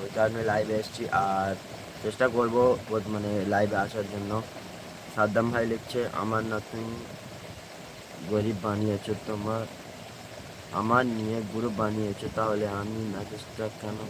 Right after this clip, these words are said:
করতে পারছি না, একটু আমাকে বলো।" আচ্ছা, ঠিক আছে, আমি, আচ্ছা, আপনি আমার, আহ, পার্সোনালে হাই লিখবেন, ঠিক আছে? আমি আপনাকে, উম, অ্যাডমিট করে দেবো, ঠিক আছে? তো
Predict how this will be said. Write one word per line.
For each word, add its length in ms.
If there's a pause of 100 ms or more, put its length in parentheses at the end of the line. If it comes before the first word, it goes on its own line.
করতে 340 (1000)
পারছি 420
না, 60 (120)
একটু 200 (120)
আমাকে 220 (120)
বলো।" 140 (420)
আচ্ছা, 280
ঠিক 180
আছে, 120 (160)
আমি, 160 (1040)
আচ্ছা, 240
আপনি 180 (140)
আমার, 260 (120)
আহ, 240 (580)
পার্সোনালে 600
হাই 220
লিখবেন, 340
ঠিক 180
আছে? 120 (100)
আমি 140 (100)
আপনাকে, 300 (760)
উম, 220 (100)
অ্যাডমিট 380
করে 200
দেবো, 220
ঠিক 180
আছে? 140 (4000)
তো 100